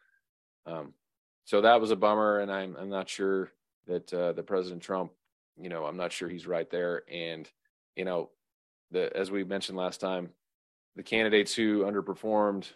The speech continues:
were in those, in those who either lost or underperformed. Uh, I mean, those were the ones who, who were the most aligned, uh, their candidacies with, uh, with President Trump. And so I do think that there, there is some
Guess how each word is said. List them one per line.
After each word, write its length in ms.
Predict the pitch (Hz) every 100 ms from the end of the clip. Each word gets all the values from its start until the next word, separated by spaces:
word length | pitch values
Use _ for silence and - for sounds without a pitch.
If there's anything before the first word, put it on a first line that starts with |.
| _ _
were 460 | 98 101 98 95 -
in 160 | 98 92
those, 300 | 98 98 92 - - _ _
in 80 | 95
those 360 | 95 95 92 - -
who 120 | 107
either 180 | 104 92
lost 500 | 90 101 107 104 -
or 160 | 90 92
underperformed. 680 | 87 87 - 101 98 92 - _ _ _ _ _ _ _ -
Uh, 260 | 82 82 62
I 40 |
mean, 300 | 90 90 80 80 _ _ _ _ _ _
those 240 | 87 95 98
were 100 | 95
the 60 |
ones 380 | 92 95 92 87
who, 440 | - 95 90 87 82 -
who 80 |
were 100 | 95
the 60 | 90
most 300 | 90 92 -
aligned, 520 | 82 87 90 90 85 - _ -
uh, 180 | 85 78
their 100 | 82
candidacies 680 | 85 92 90 80 - 85 82
with, 260 | 87 85 -
uh, 180 | 76 73
with 160 | 80
President 360 | 90 85 87 76
Trump. 340 | 85 80 80
And 100 | 71
so 260 | - 78 78 - _ _ _
I 60 | 87
do 160 | 90 90
think 220 | 92 85
that 100 | 80
there, 400 | 87 87 85 - _
there 220 | 90 90
is 180 | 87 85
some 360 | - 90 85